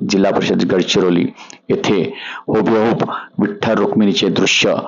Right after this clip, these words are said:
या ठिकाणी साकारले होते. त्याचबरोबर सर्व विद्यार्थिनी या वारकरी बनल्या होत्या आणि संपूर्ण गावातून ही फेरी काढण्यात आली. यावेळी सर्व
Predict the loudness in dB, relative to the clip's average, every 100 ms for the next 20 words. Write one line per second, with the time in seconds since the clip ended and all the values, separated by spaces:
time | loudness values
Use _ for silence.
0 | -10 -8 -2 0 0 0 2 2 0 -2
1 | 0 2 2 2 0 -2 -4 -14 -20 _
2 | -2 2 2 2 2 2 0 -4 -12 -18
3 | -6 -2 0 2 2 2 -2 -10 -8 -2
4 | -2 0 0 2 2 2 0 -4 _ -4
5 | 0 2 2 0 2 2 2 4 2 2
6 | 2 0 -2 -4 -12 -18 -8 -2 2 2
7 | 2 2 0 0 2 2 2 2 2 0
8 | 0 0 -2 -2 0 2 2 2 2 0
9 | -2 -2 2 2 2 2 0 -2 -10 -18
10 | -16 -6 0 2 2 2 2 0 -4 -16
11 | -16 -4 0 2